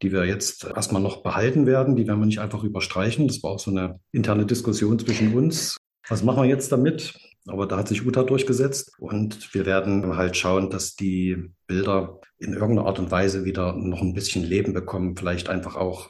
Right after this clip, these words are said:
der Plan ist ja auch, in der Kapelle kleine Veranstaltungen zu machen, vielleicht auch in Form von Veranstaltungen dort halt auch eine Neugestaltung immer wieder so Stück für Stück voranzubringen, dass der alte Kreuzweg in einer irgendeiner Art und neuen Art und Weise erscheint dort.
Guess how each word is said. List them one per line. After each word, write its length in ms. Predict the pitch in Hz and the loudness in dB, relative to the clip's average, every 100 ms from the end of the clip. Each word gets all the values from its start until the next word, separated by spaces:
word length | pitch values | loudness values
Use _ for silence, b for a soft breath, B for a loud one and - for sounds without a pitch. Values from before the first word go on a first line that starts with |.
| 90 | -10
der 80 | 90 | -6
Plan 240 | 85 92 95 | 0 2 2
ist 100 | 95 | 0
ja 100 | 95 | -2
auch, 180 | 92 | -2
in 80 | 95 | -2
der 100 | 87 | -2
Kapelle 360 | 92 92 95 95 | -4 -4 -2 -2
kleine 260 | 95 90 | -2 -2
Veranstaltungen 580 | 87 92 101 104 95 95 | -2 -4 -2 0 0 -2
zu 120 | 95 | -6
machen, 220 | 95 98 92 | -6 -6 -4
vielleicht 280 | 95 - | -6 -6
auch 200 | 92 90 - | -6 -8 -6
in 120 | 107 | -2
Form 180 | 101 101 | 2 2
von 180 | 95 92 | 2 0
Veranstaltungen 580 | 92 95 - 98 92 90 | 0 -2 0 0 0 -4
dort 180 | 92 90 | -4 -4
halt 140 | 90 | -2
auch 160 | 90 98 | -2 0
eine 100 | 90 | 2
Neugestaltung 640 | 95 98 - 92 90 90 | 2 0 -2 0 0 -2
immer 200 | 104 92 | -2 -2
wieder 180 | 95 90 | -4 -4
so 140 | 90 | -6
Stück 280 | - - 107 | -4 -4 -4
für 80 | 95 | -6
Stück 320 | - 107 - - _ | -6 -8 -12 -20 _
voranzubringen, 800 | 87 90 92 107 - 90 87 - - | -2 -2 -2 -4 -4 -2 -4 -10 -14
dass 100 | 90 | -4
der 100 | - | -2
alte 140 | 85 | -2
Kreuzweg 600 | - 87 90 98 90 - _ - | -2 -4 -2 -4 -6 -10 _ -2
in 100 | 110 | -2
einer 180 | - | -2
irgendeiner 360 | - 131 113 92 | 0 2 2 0
Art 120 | 92 | -2
und 300 | 90 85 85 B - | -4 -4 -8 B -6
neuen 280 | 87 87 | -2 -2
Art 200 | 85 90 | -2 -6
und 100 | 90 | -6
Weise 240 | 85 85 85 | -4 -4 -4
erscheint 440 | 82 - 78 78 | -4 -4 -4 -4
dort. 220 | 78 - | -8 -12